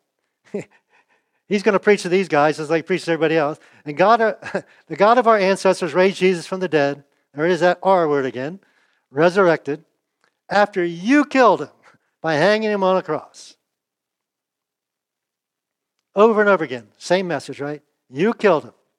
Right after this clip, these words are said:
Then God put him in the place of honor, right hand as a prince and savior. He did this so the people of Israel would repent of their sins and be forgiven." There's that culmination of all religion. "I'm a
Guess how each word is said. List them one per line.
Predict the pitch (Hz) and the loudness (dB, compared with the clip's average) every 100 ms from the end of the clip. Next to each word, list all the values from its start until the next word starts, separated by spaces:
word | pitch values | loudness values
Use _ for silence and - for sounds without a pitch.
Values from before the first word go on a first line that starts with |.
| _ _ _ _ _ _ _ _ _ _ _ _ _ _ _ | _ _ _ _ _ _ _ _ _ _ _ _ _ _ _
Then | 156 | -4
God | 147 165 190 220 | 0 2 2 2
put | 226 220 | 0 0
him | 208 | -2
in | 185 | -6
the | |
place | 160 175 165 160 | -4 -2 -2 -2
of | 156 | 0
honor, | 170 196 160 127 _ _ | 0 -2 -8 -12 _ _
right | 180 240 | 0 0
hand | 214 214 185 | -2 -2 -4
as | 139 | -6
a | |
prince | 127 190 185 | -6 -6 -6
and | 139 123 | -12 -6
savior. | 180 196 190 190 _ _ _ _ _ | -2 -2 -4 -10 _ _ _ _ _
He | 208 | -2
did | 240 196 | -2 2
this | 196 | 0
so | - | 0
the | 170 | -8
people | - 214 202 | -2 -2 -2
of | 170 | 0
Israel | 190 180 170 | -2 -2 -4
would | 156 143 | -6 -10
repent | 131 _ - 226 | -18 _ -2 0
of | 220 | 0
their | 175 | -4
sins | - 180 185 - _ 151 | -4 -6 -6 -14 _ -16
and | 151 | -4
be | 180 | -2
forgiven." | 185 170 160 131 _ - | -2 -2 -2 -4 _ -16
There's | - 190 | -6 0
that | 226 208 | 0 -2
culmination | - 208 220 208 214 214 - 147 147 _ _ | -2 0 0 0 0 -2 -6 -10 -10 _ _
of | 156 | 0
all | 180 180 | 2 2
religion. | 185 226 208 143 _ _ _ _ _ _ _ _ _ _ _ _ _ _ _ _ _ | 2 0 -2 -8 _ _ _ _ _ _ _ _ _ _ _ _ _ _ _ _ _
"I'm | 151 165 | -10 -4
a | 160 131 | -4 -6